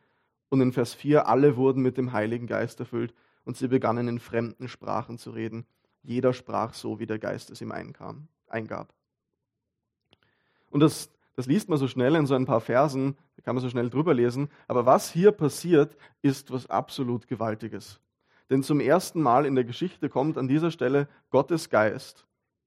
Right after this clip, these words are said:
die dritte Person der göttlichen Dreieinigkeit, auf die gesamte Gemeinde Gottes.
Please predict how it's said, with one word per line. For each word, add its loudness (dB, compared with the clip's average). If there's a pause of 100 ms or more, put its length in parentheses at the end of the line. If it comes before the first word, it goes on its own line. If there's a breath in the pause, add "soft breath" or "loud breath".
(140)
die -2
dritte 0
Person 0
der 2
göttlichen -2
Dreieinigkeit, -2 (180)
auf 2
die -6
gesamte 0
Gemeinde 0
Gottes. -10